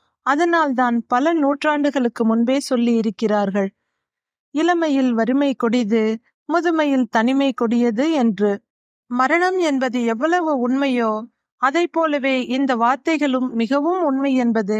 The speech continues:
காலத்தால் மட்டுமே புரியக்கூடியது. என் கால்கள் ஆமை வேகத்தில் வீட்டை நோக்கி நடக்க,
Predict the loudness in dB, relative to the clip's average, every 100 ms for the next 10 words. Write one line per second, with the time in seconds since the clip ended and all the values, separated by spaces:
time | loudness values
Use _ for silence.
0 | -4 -2 0 0 -2 0 0 0 -2 -2
1 | -2 -2 -2 -2 0 -2 -2 -2 0 0
2 | 0 -2 -4 _ _ _ _ _ _ -2
3 | 0 0 0 0 0 0 -2 0 0 2
4 | 0 0 0 0 0 -2 0 0 2 0
5 | 0 0 0 0 -2 -2 0 0 -2 -2